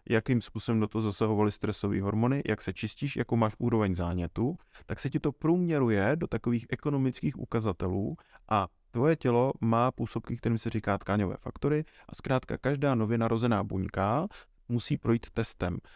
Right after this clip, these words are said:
Takhle na ní jakoby obrazně řečeno zaťukáš a zeptáš se jí na dvě věci, kolik mě budeš stát a jakou práci pro mě uděláš. A stejně jako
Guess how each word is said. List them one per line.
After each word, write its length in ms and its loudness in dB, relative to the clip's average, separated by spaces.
Takhle 260 0
na 80 4
ní 140 4
jakoby 380 0
obrazně 380 2
řečeno 320 -2
zaťukáš 580 -2
a 40 -6
zeptáš 320 0
se 80 -6
jí 60 2
na 120 4
dvě 140 4
věci, 320 -2
kolik 220 0
mě 100 4
budeš 240 0
stát 500 0
a 60 -4
jakou 200 -2
práci 340 0
pro 140 0
mě 140 4
uděláš. 460 -2
A 100 -12
stejně 300 0
jako 200 -2